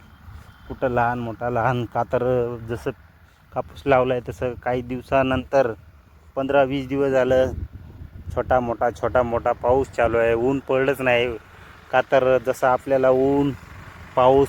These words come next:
वारा सगळं लागते, तसं पिकाला पण लागते. आणि पंधरा वीस दिवस झालं, सूर्यनारायणाचं दर्शन झालंच नाही, त्याच्यामुळं कापूस वाढू शकत नाही. जे सूर्यप्रकाशाचे व्हिटॅमिन, व्हिटॅमिन्स असतात,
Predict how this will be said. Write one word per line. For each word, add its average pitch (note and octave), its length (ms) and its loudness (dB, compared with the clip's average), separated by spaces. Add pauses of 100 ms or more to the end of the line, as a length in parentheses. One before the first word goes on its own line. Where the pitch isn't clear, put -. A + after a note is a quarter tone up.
वारा B2 360 4
सगळं D3+ 360 2
लागते, C#3+ 300 0 (100)
तसं C#3 180 -6 (100)
पिकाला D#3 340 2
पण D3 180 -2
लागते. C3 400 0 (500)
आणि C3+ 220 0
पंधरा D#3 360 4
वीस F3 240 -2
दिवस E3 240 0
झालं, C#3 420 4 (1500)
सूर्यनारायणाचं D3 920 4
दर्शन D3+ 360 0
झालंच D3 300 4
नाही, C3+ 180 -2
त्याच्यामुळं C#3 420 0
कापूस C#3+ 440 0 (1200)
वाढू D3+ 240 6
शकत C#3+ 380 -2
नाही. B2+ 180 0
जे D3+ 420 0 (100)
सूर्यप्रकाशाचे D3 920 -2
व्हिटॅमिन, C#3+ 540 0
व्हिटॅमिन्स D3 520 -2
असतात, C#3 340 2